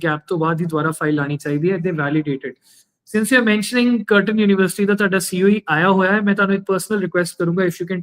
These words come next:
talk to me separately। ਤੁਹਾਡੀ ਸਕਰੀਨ ਦੇ ਉੱਤੇ ਨੰਬਰ ਦਿੱਤਾ ਹੋਇਆ ਹੈ,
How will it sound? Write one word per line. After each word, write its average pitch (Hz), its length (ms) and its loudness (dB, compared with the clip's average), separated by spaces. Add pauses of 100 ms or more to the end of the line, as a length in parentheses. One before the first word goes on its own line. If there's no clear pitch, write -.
talk 151 120 -4 (100)
to 156 120 -2
me 180 60 -2 (920)
separately। 202 640 2 (720)
ਤੁਹਾਡੀ 185 200 4
ਸਕਰੀਨ 196 300 2
ਦੇ 208 60 4
ਉੱਤੇ 202 140 2
ਨੰਬਰ 180 300 2
ਦਿੱਤਾ 180 280 0
ਹੋਇਆ 196 300 4
ਹੈ, 240 260 -4